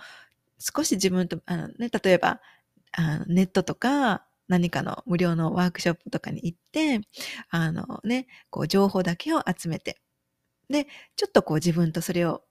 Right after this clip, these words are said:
向き-、あの、その方法を知って向き合ってみて、で、ちょっとより良くなって、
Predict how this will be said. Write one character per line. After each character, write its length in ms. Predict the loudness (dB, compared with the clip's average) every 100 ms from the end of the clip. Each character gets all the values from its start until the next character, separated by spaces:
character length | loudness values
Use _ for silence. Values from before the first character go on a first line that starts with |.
| _
向 120 | -4
き-、 140 | -2 -2
あ 100 | -2
の、 120 | -4
そ 140 | -2 0
の 200 | 2 0
方 280 | 0 0 2
法 100 | 0
を 80 |
知 140 | -4 -6
っ 40 |
て 200 | -2 0
向 120 | 2 0
き 140 | -2
合 60 | -4
っ 80 |
て 120 | -6 -8
み 80 | -6
て、 180 | -10 _ _ _ _ _ _ _ -2
で、 120 | -2 -4 -8
ち 80 | -2
ょ 20 |
っ 60 | -2
と 100 | 0
よ 100 | 0
り 80 | 2
良 100 | 2
く 100 | 0
な 120 | -4
っ 40 | -6
て、 440 | 0 2 2 -2